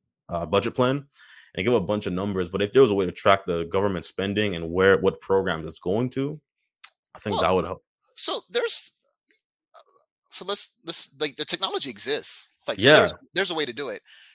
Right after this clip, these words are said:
Speaker 2: Is getting the populace to be paying attention enough to say, "We want to enact this."
Speaker 1: Enact that.
Speaker 2: And, and we, and, you know, like, I don't know if you know what's going on in, like, in Atlanta. They're trying to build this thing called Cop City, but the people and the residents are protesting. They don't want them to build it.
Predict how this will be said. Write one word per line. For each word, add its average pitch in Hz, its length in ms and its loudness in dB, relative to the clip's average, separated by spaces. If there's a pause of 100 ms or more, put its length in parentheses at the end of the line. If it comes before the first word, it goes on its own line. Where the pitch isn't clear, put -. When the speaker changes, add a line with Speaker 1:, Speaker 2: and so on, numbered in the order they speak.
(180)
Speaker 2:
Is 147 180 0
getting 165 260 -2
the 147 120 -6
populace 113 720 -12 (120)
to 135 100 -12
be 117 180 -12
paying 127 240 -4
attention 131 340 -10
enough 104 440 -12
to 113 100 -10
say, 117 160 -4
"We 120 120 -12
want 117 220 -10
to - 180 -8
enact 101 280 -6 (120)
this." - 460 -10
Speaker 1:
Enact 92 380 -8
that. 82 200 -8 (120)
Speaker 2:
And, 139 220 2
and 156 180 -6
we, 180 160 -8
and, 165 300 -10
you 170 80 -10
know, 165 100 -6
like, 139 120 -2 (880)
I 170 40 0
don't 180 60 4
know 196 60 -2
if - 80 -6
you 190 60 -6
know 180 60 -8
what's 160 80 -4
going 151 160 -8
on 139 120 -6
in, 123 100 -10
like, 104 160 -6
in 98 80 -12
Atlanta. 113 540 -6 (400)
They're 113 160 -12
trying 131 180 -6
to 123 40 -10
build 123 200 -8
this 120 80 -6
thing 139 120 -8
called 113 180 -8
Cop - 220 -6
City, 127 380 -8
but - 80 -16
the 104 60 -18
people 123 260 -14
and 120 80 -14
the 110 60 -14
residents 120 400 -6
are 113 80 -12
protesting. 120 460 -10
They 113 60 -8
don't 110 120 -10
want 107 100 -12
them 110 120 -18
to - 100 -16
build 123 220 -8
it. 127 140 -6